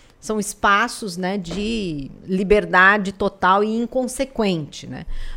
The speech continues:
Mas no dia a dia, no contato com as pessoas, não tem, eu não tenho tido nenhum, nenhuma reação de agressividade nesse sentido. Claro que a gente toma todos os cuidados, porque nós sabemos das consequências que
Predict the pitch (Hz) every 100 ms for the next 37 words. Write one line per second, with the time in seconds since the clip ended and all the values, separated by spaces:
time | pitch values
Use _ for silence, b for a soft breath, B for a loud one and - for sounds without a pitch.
0 | B 311 349 392 294 330 381 269 156 196
1 | 240 190 202 - 247 226 247 240 247 -
2 | 185 - 160 - 185 175 156 143 - -
3 | 240 285 285 220 190 190 202 - _ -
4 | 196 226 285 254 214 214 214 - 190 170
5 | 190 196 226 302 302 254 b b b b
6 | 208 240 302 277 285 254 - - 196 185
7 | 190 196 190 208 202 202 185 175 170 170
8 | 170 175 - 180 175 - 214 - 262 -
9 | 226 220 262 220 220 - 208 214 214 208
10 | 220 240 320 277 208 202 220 - - 185
11 | 180 - 262 247 190 196 190 214 - 214
12 | 202 208 - 180 190 202 - - 226 262